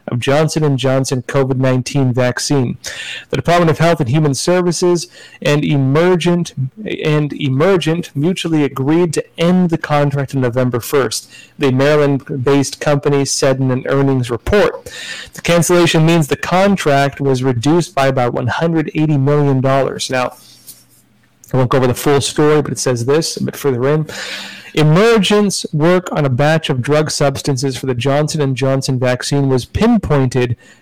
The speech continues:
as ruining some fifteen million doses. Workers were mixing up ingredients for J and J's so-, shot and a vaccine from AstraZeneca.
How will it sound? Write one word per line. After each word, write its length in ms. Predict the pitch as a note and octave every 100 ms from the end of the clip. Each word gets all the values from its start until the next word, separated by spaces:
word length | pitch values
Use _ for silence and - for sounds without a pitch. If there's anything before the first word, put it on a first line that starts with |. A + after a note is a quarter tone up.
| -
as 240 | C3+ B2
ruining 340 | C#3+ E3+ E3+ D#3
some 220 | C3+ B2
fifteen 640 | - E3+ D3+ - D3+ C3
million 400 | C3 C#3 C3+ B2
doses. 560 | B2 B2+ B2 - - - - - - -
Workers 440 | E3+ F3 F#3 D3
were 80 | D3
mixing 580 | C#3 D#3+ G3 - G#3 F#3
up 200 | F3 F3+
ingredients 640 | D3+ C3 C#3+ E3+ D3+ C3
for 160 | - B2+
J 320 | A#2+ C3+ D#3
and 100 | D#3
J's 300 | C#3 C#3 B2
so-, 320 | - B2+ B2+ -
shot 400 | - D3 C#3 -
and 100 | C3+
a 60 | B2
vaccine 520 | C#3 D3 - D3+ C#3+
from 160 | C3+
AstraZeneca. 1120 | - B2+ B2+ - A#2+ A2+ A#2 C#3+ D3 - -